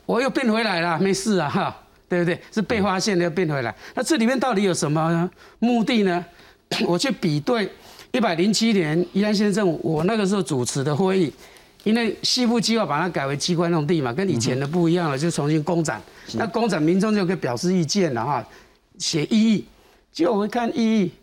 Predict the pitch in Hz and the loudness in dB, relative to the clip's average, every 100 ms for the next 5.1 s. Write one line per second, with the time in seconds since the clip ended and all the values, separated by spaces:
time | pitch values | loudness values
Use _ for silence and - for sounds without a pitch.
0 | _ - 240 214 214 185 208 175 156 143 | _ -4 -2 0 0 2 2 2 0 -2
1 | 175 180 180 165 160 160 139 190 170 127 | 0 2 0 0 0 0 0 0 0 0
2 | 147 151 151 135 - _ _ _ _ - | -4 -2 -2 -4 -8 _ _ _ _ -18
3 | - _ - 139 165 196 226 165 180 139 | -18 _ -8 -2 2 2 2 0 0 -2
4 | 120 - _ 233 202 147 151 165 170 156 | -4 -8 _ -2 -2 -4 -4 -2 0 -2